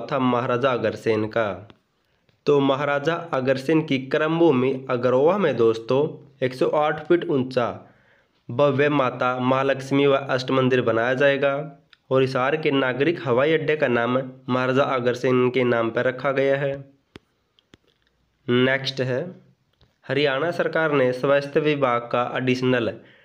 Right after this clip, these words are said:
डायरेक्टर जनरल किसे नियुक्त किया है? तो महानिदेशक बनाया गया स्वास्थ्य विभाग का ऑप्शन डी डॉक्टर आर एस पुनिया को। अब जान लेते हैं, एडिशनल डायरेक्टर जनरल आर एस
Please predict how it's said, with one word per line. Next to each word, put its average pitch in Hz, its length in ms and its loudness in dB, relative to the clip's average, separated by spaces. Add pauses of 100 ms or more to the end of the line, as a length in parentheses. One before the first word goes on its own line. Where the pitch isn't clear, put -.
(300)
डायरेक्टर 127 520 -2
जनरल 131 440 0
किसे 135 280 0
नियुक्त 151 340 0
किया 147 220 2
है? 160 180 0 (720)
तो 151 100 6
महानिदेशक 147 680 2
बनाया 117 420 0
गया 156 200 2
स्वास्थ्य 131 420 4
विभाग 120 420 0
का 123 200 0 (440)
ऑप्शन 131 500 0
डी 123 200 0 (840)
डॉक्टर 131 380 -4
आर 135 300 -2
एस 131 260 -4
पुनिया 123 380 2
को। 143 360 -2 (600)
अब 117 180 -2
जान 117 440 0
लेते 156 400 0
हैं, 135 500 -2 (1000)
एडिशनल 151 580 2
डायरेक्टर 135 520 0
जनरल 131 440 2 (260)
आर 131 200 2
एस 143 160 2